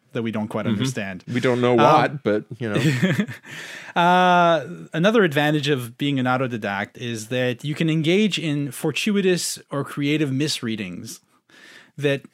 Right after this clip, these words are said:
Speaker 1: um,
Speaker 2: That's right.
Speaker 1: that, that are like what in Deleuzean philosophy are, like, these,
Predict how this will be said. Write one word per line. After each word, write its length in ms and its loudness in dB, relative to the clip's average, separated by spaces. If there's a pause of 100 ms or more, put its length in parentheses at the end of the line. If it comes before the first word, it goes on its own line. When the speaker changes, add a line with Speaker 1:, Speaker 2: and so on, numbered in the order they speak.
(140)
Speaker 1:
um, 160 0
Speaker 2:
That's 280 0
right. 380 2
Speaker 1:
that, 380 -2
that 480 -4
are 440 0
like 520 -2
what 240 -2
in 180 -2
Deleuzean 480 -4
philosophy 640 -4
are, 80 -2
like, 160 -4
these, 240 -4